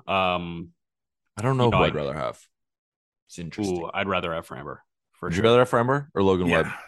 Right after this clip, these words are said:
Speaker 2: Um, you'd rather
Speaker 3: Framber.
Speaker 2: Framber?
Speaker 3: He's just a machine. I think
Speaker 2: He is
Speaker 3: Logan
Speaker 2: a
Speaker 3: Webb will have
Speaker 2: machine.
Speaker 3: better peaks, but Framber's just a machine. <laughs>
Speaker 2: He is a
Speaker 1: Yeah.
Speaker 2: machine because he,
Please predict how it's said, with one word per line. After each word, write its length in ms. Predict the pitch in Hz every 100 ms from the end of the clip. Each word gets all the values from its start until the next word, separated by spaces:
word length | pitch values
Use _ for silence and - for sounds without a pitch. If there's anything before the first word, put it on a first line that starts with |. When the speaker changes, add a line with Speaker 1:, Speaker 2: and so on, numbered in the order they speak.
| - 80
Speaker 2:
Um, 240 | 76 76 - _ _ _ _ _ - 127
you'd 200 | 113 98
rather 220 | 104 98
Speaker 3:
Framber. 20 |
Speaker 2:
Framber? 280 | 82 80 85
Speaker 3:
He's 140 | 123 120
just 200 | 135 143
a 40 |
machine. 560 | 139 117 - 110 104 95
I 120 | - 175
think 140 | 175
Speaker 2:
He 60 | 170
is 40 |
Speaker 3:
Logan 160 | 165 156
Speaker 2:
a 40 |
Speaker 3:
Webb 140 | 139
will 80 | 135
have 140 | 127 120
Speaker 2:
machine. 60 |
Speaker 3:
better 200 | 120 117
peaks, 480 | 107 113 110 107 -
but 340 | - 101 95 - _ _ _ -
Framber's 460 | - 113 110 107 - -
just 220 | 101 -
a 20 |
machine. 380 | 98 - - -
<laughs> 240 | 110 123 -
Speaker 2:
He 120 | - 113
is 200 | 107 -
a 40 |
Speaker 1:
Yeah. 60 | 85
Speaker 2:
machine 500 | - 90 85 80 76
because 280 | 92 113
he, 80 | 104